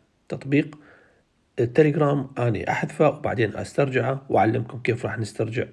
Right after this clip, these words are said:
الحساب. وخلينا ندخل من داخل الإعدادات. في البداية هذا التليجرام مالتي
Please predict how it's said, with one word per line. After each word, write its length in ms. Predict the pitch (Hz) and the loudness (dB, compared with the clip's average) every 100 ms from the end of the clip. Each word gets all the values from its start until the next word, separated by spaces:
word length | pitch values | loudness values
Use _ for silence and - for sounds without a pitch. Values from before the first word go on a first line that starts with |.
| - | -6
الحساب. 500 | 120 - - 214 - - _ _ _ _ _ - | -6 -6 -4 -4 -4 -18 _ _ _ _ _ -4
وخلينا 360 | 139 120 98 | 0 0 0
ندخل 260 | 101 117 104 | -4 -6 -6
من 200 | 95 95 | -6 -4
داخل 360 | 98 95 95 113 - _ _ _ - | -4 -4 -8 -12 -16 _ _ _ 0
الإعدادات. 520 | 185 - - 73 - - _ _ _ _ _ _ _ _ _ _ _ _ _ _ _ _ | 0 0 -6 -8 -14 -20 _ _ _ _ _ _ _ _ _ _ _ _ _ _ _ _
في 100 | - | -2
البداية 380 | 151 131 123 127 | 0 4 2 2
هذا 60 | 107 | -2
التليجرام 560 | - 127 120 120 113 | 0 0 2 0 0
مالتي 360 | 110 120 - | -2 -6 -6